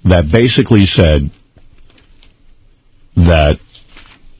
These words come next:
it's finally here, the day millions have been waiting for. Howard Stern's maiden broadcast on Sirius Satellite Radio. Legions of Stern fans and probably an equal number of his critics will have tuned in just to find out exactly what he said now that he's free from F C C regulation.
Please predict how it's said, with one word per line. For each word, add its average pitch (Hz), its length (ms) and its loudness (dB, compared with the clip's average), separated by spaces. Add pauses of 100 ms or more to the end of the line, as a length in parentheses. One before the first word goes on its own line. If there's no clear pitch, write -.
(160)
it's - 180 -2
finally 139 300 0
here, 120 180 2
the 101 80 0
day 113 180 2
millions 110 300 2
have 95 60 2
been 95 140 2
waiting 95 220 2
for. 73 220 -2
Howard 104 300 0
Stern's 98 360 0
maiden 92 300 2
broadcast 92 520 -2
on 80 120 0
Sirius 95 340 0
Satellite 82 380 0
Radio. 78 340 0
Legions 110 420 2
of 92 80 -2
Stern 98 300 0
fans 92 340 0
and 76 120 -2
probably 98 400 0
an 76 80 -2
equal 92 240 0
number 85 260 2
of 73 60 -2
his 78 140 -4
critics 104 360 -2
will 82 140 0
have 76 160 -2
tuned 131 280 0
in 92 120 2
just 101 200 -2
to 107 60 -2
find 90 280 0
out 80 80 0
exactly 95 400 -2
what 90 140 2
he 92 80 0
said 73 380 -2 (480)
now 87 160 2
that 82 120 0
he's 85 140 -2
free 80 180 -2
from 78 180 0
F 73 100 0
C 78 160 -2
C 71 180 -2
regulation. 62 720 -4